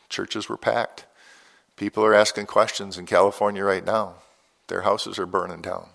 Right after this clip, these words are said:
They're running. You know, they're, they're not getting satisfaction out of the news,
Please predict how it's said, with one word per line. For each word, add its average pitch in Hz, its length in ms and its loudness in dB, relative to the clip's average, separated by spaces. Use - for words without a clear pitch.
They're 98 140 -2
running. 98 340 -4
You 104 80 -12
know, 98 140 -4
they're, 98 340 -2
they're 107 100 2
not 113 200 4
getting 95 260 -2
satisfaction 90 720 2
out 90 80 -2
of 87 60 -10
the 90 100 -12
news, 90 500 -6